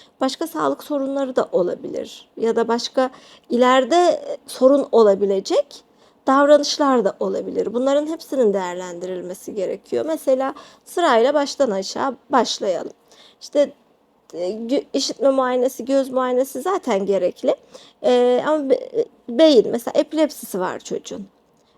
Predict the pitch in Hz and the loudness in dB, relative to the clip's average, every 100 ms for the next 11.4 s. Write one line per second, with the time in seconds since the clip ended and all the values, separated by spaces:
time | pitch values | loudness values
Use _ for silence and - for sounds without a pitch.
0 | - 196 302 269 - 202 180 165 82 127 | -2 2 2 0 -2 -6 -4 -6 -8 -10
1 | 202 _ _ _ _ _ _ _ _ - | -12 _ _ _ _ _ _ _ _ -4
2 | 262 302 294 226 196 262 - 185 185 170 | 0 2 2 0 0 -4 -4 -4 -6 -8
3 | 175 - - _ _ _ - 277 269 208 | -14 -16 -18 _ _ _ -12 -4 -2 -2
4 | 311 - 320 277 214 208 - 208 - 117 | -6 -2 2 2 2 0 -2 -10 -6 -6
5 | 320 - - - 185 - - 220 180 208 | -6 -6 -8 -6 -10 -8 -6 -4 -4 -8
6 | 294 - 302 285 - 285 254 - 269 254 | -12 -6 2 2 2 -4 -4 -6 -4 -2
7 | 320 233 - 285 359 - - _ - - | 0 -2 -2 -6 -8 -10 -20 _ -20 -20
8 | _ - - 277 269 269 - 208 196 285 | _ -14 -6 -4 -4 -8 -6 -4 -2 -2
9 | - 262 254 220 - 175 - 196 233 - | -4 -4 -2 -2 -4 -8 -8 -10 -10 -10
10 | - 320 415 370 - - - 208 180 196 | -8 -2 0 0 -2 -10 -6 -4 -4 -8
11 | - - - - | -12 -12 -14 -20